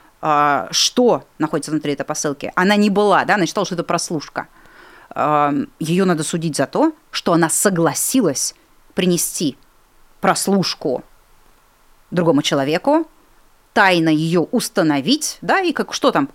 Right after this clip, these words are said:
неприкосновенность частной жизни, вот, вот, типа, это куда-то вот в ту сторону – а, а не в сторону терроризма. Эм, поэтому, конечно, шокирует, безусловно, такой, э, такой, э, приговор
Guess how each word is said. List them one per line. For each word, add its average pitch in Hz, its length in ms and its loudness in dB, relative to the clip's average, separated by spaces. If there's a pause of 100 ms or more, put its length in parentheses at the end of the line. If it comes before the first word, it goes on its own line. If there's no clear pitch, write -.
(100)
неприкосновенность 233 1040 2
частной 233 340 0
жизни, 175 360 -2
вот, 247 240 0
вот, 185 100 -4
типа, 190 120 0
это 262 140 0
куда-то 202 340 0
вот 175 200 -4 (300)
в - 140 -14
ту 214 220 0
сторону – 135 560 -2 (420)
а, 151 320 0
а 175 100 2
не 165 140 2
в - 60 -10
сторону 190 580 -2
терроризма. 147 560 -2 (580)
Эм, 151 720 0
поэтому, 196 280 0
конечно, 190 260 -2
шокирует, 175 560 -2
безусловно, 156 400 -4
такой, 151 380 -2 (320)
э, 151 420 -2
такой, 160 580 -2
э, 147 380 -4
приговор 165 640 0